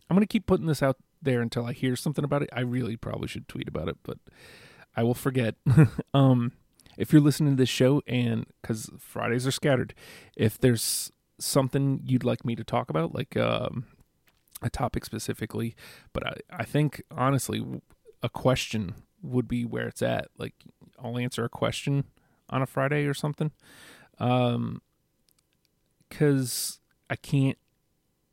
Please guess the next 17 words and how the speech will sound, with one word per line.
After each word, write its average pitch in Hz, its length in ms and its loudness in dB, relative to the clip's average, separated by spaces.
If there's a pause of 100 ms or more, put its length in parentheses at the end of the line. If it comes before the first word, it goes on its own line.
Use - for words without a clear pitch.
(320)
I 131 60 -4
can't - 320 -2
keep - 200 -2
my 120 100 0
thoughts 123 320 -2
together - 300 -8
<laughs> - 40 -10
on 120 140 0
a - 20 -4
Friday, 117 400 -4
and 104 100 -10
I 107 100 -6
don't, 104 220 -8
I 120 100 -6
don't 117 120 -2
know 117 100 -2
why. 110 260 -4